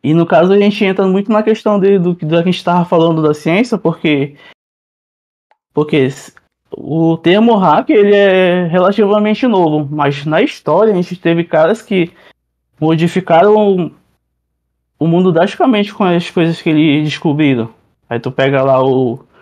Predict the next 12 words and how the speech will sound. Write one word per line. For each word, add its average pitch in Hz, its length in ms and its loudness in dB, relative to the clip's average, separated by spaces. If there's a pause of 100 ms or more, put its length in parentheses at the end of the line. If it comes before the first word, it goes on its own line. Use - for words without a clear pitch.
(920)
Nikola 151 520 -2
Tesla, 135 1000 -2
Henry 156 280 -2
Ford. 135 640 -2 (960)
As - 260 -4
pesquisas 180 600 -2
desses 254 260 -2
caras 180 340 0
fizeram 208 560 0 (1200)
grande 160 240 0
diferença 185 500 -2
no, 156 80 0